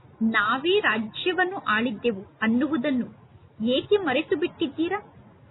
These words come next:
ನೀವೇ ಎಂಬತ್ನಾಲ್ಕು ಜನ್ಮವನ್ನು ಪಡೆದುಕೊಳ್ಳುತ್ತೀರಾ. ನೀವೇ ಸೂರ್ಯವಂಶಿಗಳಾಗಿದ್ದೀರಿ.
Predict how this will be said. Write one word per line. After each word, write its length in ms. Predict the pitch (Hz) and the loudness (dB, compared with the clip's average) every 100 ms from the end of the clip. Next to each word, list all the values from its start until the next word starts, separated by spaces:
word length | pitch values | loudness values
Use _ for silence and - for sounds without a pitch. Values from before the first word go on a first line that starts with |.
| - - | -20 -2
ನೀವೇ 520 | 220 240 285 339 392 415 | 4 6 6 6 6 6
ಎಂಬತ್ನಾಲ್ಕು 880 | 247 220 247 370 - 311 320 - | 6 2 2 0 2 2 2 0
ಜನ್ಮವನ್ನು 680 | 320 - 214 233 330 349 403 | -2 0 0 0 0 0 0
ಪಡೆದುಕೊಳ್ಳುತ್ತೀರಾ. 1080 | - 214 214 311 254 214 220 220 202 - - _ - - - - | 0 -2 -2 -2 -2 -2 -4 -6 -8 -10 -18 _ -20 -20 -20 -2
ನೀವೇ 500 | 226 247 294 359 392 | 2 4 2 4 4
ಸೂರ್ಯವಂಶಿಗಳಾಗಿದ್ದೀರಿ. 1500 | 453 - 262 302 359 359 403 - 370 359 233 202 196 - 202 | 2 -2 -2 0 0 -2 -6 -4 0 0 -2 -4 -6 -4 -8